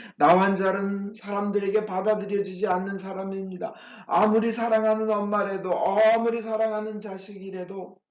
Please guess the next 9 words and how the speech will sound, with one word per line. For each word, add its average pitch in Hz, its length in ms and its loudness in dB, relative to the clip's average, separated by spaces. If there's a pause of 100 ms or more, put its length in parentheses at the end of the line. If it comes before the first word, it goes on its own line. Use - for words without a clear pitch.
(1160)
엄마가 202 440 2
나, 202 420 2
나병에 202 480 0
걸리면 190 640 -4 (240)
온 170 240 -6
가족들이 165 580 -4
자기가 160 340 -8
옮길까 160 520 -4
봐 160 260 -8